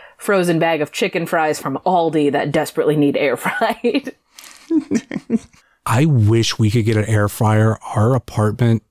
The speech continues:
Speaker 2: like, as a whole is small and our kitchen is, like, horribly small of, like, we want one.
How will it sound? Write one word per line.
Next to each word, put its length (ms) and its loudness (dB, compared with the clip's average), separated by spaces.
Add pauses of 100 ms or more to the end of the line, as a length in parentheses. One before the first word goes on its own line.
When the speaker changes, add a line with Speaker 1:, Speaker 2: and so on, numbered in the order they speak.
(100)
Speaker 2:
like, 160 0
as 160 2
a 40 0
whole 320 2
is 80 -2
small 360 2
and 80 2
our 80 -4
kitchen 380 0
is, 120 0
like, 200 -6 (260)
horribly 600 0
small 440 2
of, 180 0
like, 200 0 (460)
we 160 4
want 440 0
one. 340 0